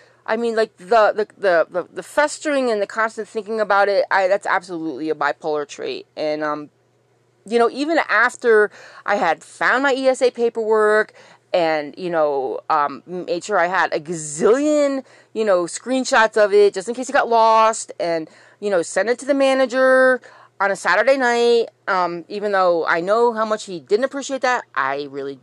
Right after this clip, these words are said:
don't care. Uh, I still worried about it, like, all day today. Like, they were gonna find some reason to call sheriffs to come and take my dog away from me,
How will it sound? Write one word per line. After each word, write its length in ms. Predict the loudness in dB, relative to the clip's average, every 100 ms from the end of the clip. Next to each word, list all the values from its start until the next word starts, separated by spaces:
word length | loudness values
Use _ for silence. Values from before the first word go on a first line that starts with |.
| _ -8
don't 300 | -8 -8 _
care. 680 | 0 2 4 4 4 2 -2 -16 -20 -20 _ _ _
Uh, 520 | 2 4 4 2 0 -6 _ _ _ _ _ _
I 140 | -2 0
still 1080 | -2 -4 -4 -6 0 4 4 4 0 -4 _ _ _ _ _ _ _ _ _ -8
worried 460 | 0 2 2 0
about 300 | 0 2 2
it, 100 | 2
like, 160 | -2 -2 2
all 240 | 4 4
day 240 | 4 2
today. 260 | 0 -4 0
Like, 140 | 0
they 100 | -2
were 60 | -2
gonna 160 | -2 -2
find 340 | -2 -2 -2
some 260 | -6 -6 -6
reason 200 | -6 -6
to 60 |
call 220 | -2 -2 -2
sheriffs 640 | -2 0 2 2 0 -6 -20 -20 _
to 80 | -12
come 160 | -8 -6
and 80 |
take 140 | -6 -2
my 120 | -2
dog 340 | 2 4 4
away 260 | 4 4 2
from 280 | 0 -4 -4
me, 340 | -6 -8 -12